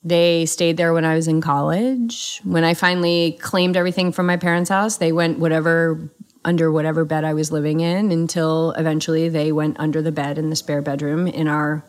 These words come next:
last house in Newport, Rhode Island. And so I, I was only down to one bin of stuff, right, which is pretty good. And I opened up the bin and I found her jewelry. And I was like, "Okay, well, this has gotta go."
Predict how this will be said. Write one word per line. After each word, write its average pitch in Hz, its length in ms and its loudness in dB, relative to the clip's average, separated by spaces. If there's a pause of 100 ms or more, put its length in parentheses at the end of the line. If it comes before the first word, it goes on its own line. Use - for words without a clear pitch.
(120)
last 143 260 -4
house - 240 -6
in 160 60 -2
Newport, 190 340 -4
Rhode 233 120 0
Island. 180 340 -2 (880)
And 208 160 2
so 202 340 4
I, 180 260 2 (360)
I 185 100 4
was 190 160 0
only 240 180 4
down 302 280 4
to 285 80 2
one 262 300 4
bin 185 600 0
of 180 180 0
stuff, - 760 -4 (200)
right, 180 220 2
which 254 120 0
is 254 120 -2
pretty 214 260 0
good. 170 480 2 (580)
And 202 200 4
I 190 100 4
opened 208 320 2
up 220 120 -4
the 254 100 2
bin 180 240 0
and 226 160 0
I 220 40 0
found 190 300 0
her 202 80 -2
jewelry. 226 500 0
And 165 100 0
I 175 80 0
was 185 180 -2
like, 185 200 -2
"Okay, 277 300 -2
well, 214 160 0
this 202 200 -4
has 185 120 -4
gotta 190 240 0
go." 175 560 2